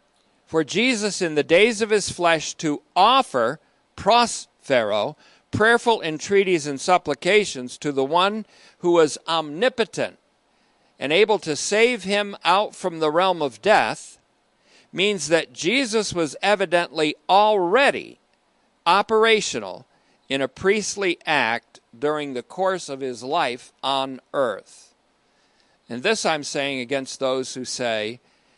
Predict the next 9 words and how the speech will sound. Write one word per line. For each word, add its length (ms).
he 160
only 220
became 460
a 60
priest 540
after 400
his 240
death. 540
Well, 340